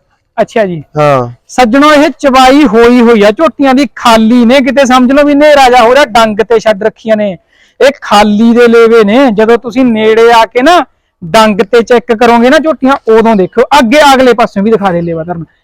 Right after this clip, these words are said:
Speaker 1: ਬੋਚ ਕੇ ਦਿਖਾ ਦੇ, ਦਿਖਾ ਦੇ, ਕੁਛ ਨਹੀਂ ਕਹਿੰਦੇ।
Speaker 2: ਚਵਾਈ ਹੋਈ ਨੂੰ ਤਕਰੀਬਨ ਬਾਈ ਇਹਨਾਂ ਦੇ ਦੋ ਘੰਟੇ ਹੋ ਗਏ।
Speaker 1: ਅੱਛਾ ਜੀ।
Speaker 2: ਹਾਂ, ਸਾਢੇ ਚਾਰ, ਪੰਜ ਵਜੇ ਦੀ ਚਵਾਈ ਹੋਈ
Speaker 1: ਪਿੱਠ
Speaker 2: ਹੈ
Speaker 1: ਪੁੜਾ
Speaker 2: ਜੀ।
Speaker 1: ਦਿਖਾ ਦੇ, ਮਗਰ ਹੋ ਕੇ ਕੱਦ ਕਾਠ ਦਿਖਾ ਦੇ, ਝੋਟੀ ਐਂ ਦਿਖਾ ਦੇ, ਸਮਾਰ ਕੇ, ਲਾਂਭਾ ਨਾ ਮੈਨੂੰ ਕੋਈ ਦੇ ਦੇ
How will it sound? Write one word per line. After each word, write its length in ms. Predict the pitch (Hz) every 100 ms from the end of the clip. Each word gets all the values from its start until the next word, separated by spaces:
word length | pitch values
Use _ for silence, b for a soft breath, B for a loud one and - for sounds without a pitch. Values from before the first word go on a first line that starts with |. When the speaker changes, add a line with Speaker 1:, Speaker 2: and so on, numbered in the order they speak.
| _
Speaker 1:
ਬੋਚ 220 | 226 302 254
ਕੇ 100 | 294
ਦਿਖਾ 220 | 254 254
ਦੇ, 80 | 247
ਦਿਖਾ 220 | 214 214
ਦੇ, 80 | 208
ਕੁਛ 260 | - 294
ਨਹੀਂ 180 | 302 233
ਕਹਿੰਦੇ। 200 | 165 156
Speaker 2:
ਚਵਾਈ 140 | 165 180
ਹੋਈ 160 | 175
ਨੂੰ 120 | 190
ਤਕਰੀਬਨ 340 | 175 175 185 185
ਬਾਈ 140 | 185
ਇਹਨਾਂ 160 | 185 202
ਦੇ 80 | 196
ਦੋ 220 | 156 160
ਘੰਟੇ 340 | 160 196 170
ਹੋ 140 | 165 131
ਗਏ। 180 | 147 156 _ _ _ _ _ _
Speaker 1:
ਅੱਛਾ 260 | 220 - 202
ਜੀ। 180 | 156 139 - 147
Speaker 2:
ਹਾਂ, 260 | 139 127 - _
ਸਾਢੇ 260 | 156 185 202
ਚਾਰ, 200 | 185 175
ਪੰਜ 240 | 175 170
ਵਜੇ 200 | 175 175
ਦੀ 100 | 170
ਚਵਾਈ 180 | 160 165
ਹੋਈ 100 | 165
Speaker 1:
ਪਿੱਠ 280 | 165 165 247
Speaker 2:
ਹੈ 100 | 311
Speaker 1:
ਪੁੜਾ 180 | 330 302
Speaker 2:
ਜੀ। 80 |
Speaker 1:
ਦਿਖਾ 200 | 277 214
ਦੇ, 100 | 202
ਮਗਰ 280 | 214 214 220
ਹੋ 120 | 226
ਕੇ 120 | 240 254
ਕੱਦ 280 | 285 196
ਕਾਠ 240 | 247 233 214
ਦਿਖਾ 220 | 220 285
ਦੇ, 100 | 277
ਝੋਟੀ 340 | 254 359 - 359
ਐਂ 220 | 370 370
ਦਿਖਾ 300 | 311 240 214
ਦੇ, 120 | 247
ਸਮਾਰ 420 | - 233 240 240
ਕੇ, 140 | 240 277
ਲਾਂਭਾ 380 | 285 285 359
ਨਾ 100 | 294
ਮੈਨੂੰ 260 | 214 247 311
ਕੋਈ 100 | 302
ਦੇ 160 | 254 226
ਦੇ 140 | 202